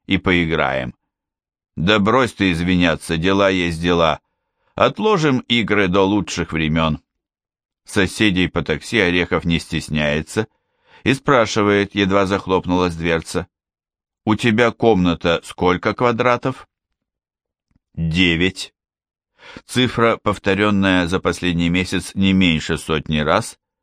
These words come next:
выскакивает, как на отлаженном кассовом аппарате. «И у меня тоже девять.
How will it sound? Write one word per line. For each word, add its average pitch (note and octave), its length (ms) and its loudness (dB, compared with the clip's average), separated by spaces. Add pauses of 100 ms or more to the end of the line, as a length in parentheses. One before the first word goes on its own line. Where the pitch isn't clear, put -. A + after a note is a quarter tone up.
(340)
выскакивает, D3+ 760 0
как C3 220 -2
на G#2 180 2
отлаженном G#2 640 0
кассовом F#2 680 -2
аппарате. - 640 -4 (1200)
«И A2+ 80 2
у E3 80 2
меня A#2 380 0
тоже E2 400 0
девять. D2+ 520 -4